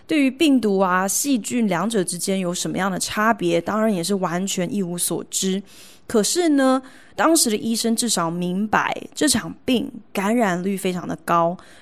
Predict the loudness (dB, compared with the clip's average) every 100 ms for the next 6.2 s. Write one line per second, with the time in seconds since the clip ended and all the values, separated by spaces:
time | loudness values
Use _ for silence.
0 | -4 0 0 0 0 0 -4 -4 -2 -2
1 | -2 -4 -4 -6 -4 -6 -4 -4 -2 2
2 | 4 4 2 2 0 -2 -2 -2 -2 -2
3 | -2 2 0 0 -16 -8 -2 -2 -2 -4
4 | -2 -2 2 0 0 -2 -2 -2 -4 -2
5 | 0 0 -2 -4 -4 -2 -2 -2 0 0
6 | 0